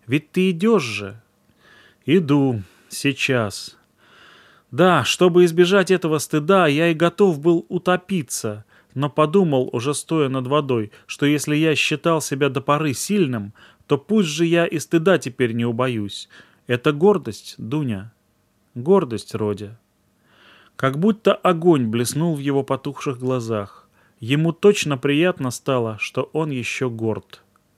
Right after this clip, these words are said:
Вдруг он встал. "Поздно, пора. Я сейчас иду предавать себя,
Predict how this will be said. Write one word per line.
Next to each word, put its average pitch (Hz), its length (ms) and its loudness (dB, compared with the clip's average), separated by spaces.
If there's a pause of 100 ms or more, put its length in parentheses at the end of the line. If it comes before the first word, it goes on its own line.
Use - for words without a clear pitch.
(280)
Вдруг 147 400 0
он 180 120 0
встал. 107 500 -6 (1160)
"Поздно, 104 640 2 (280)
пора. 127 440 0 (1000)
Я 160 200 0
сейчас 170 420 -4
иду 170 200 0
предавать 165 540 0
себя, 101 500 -8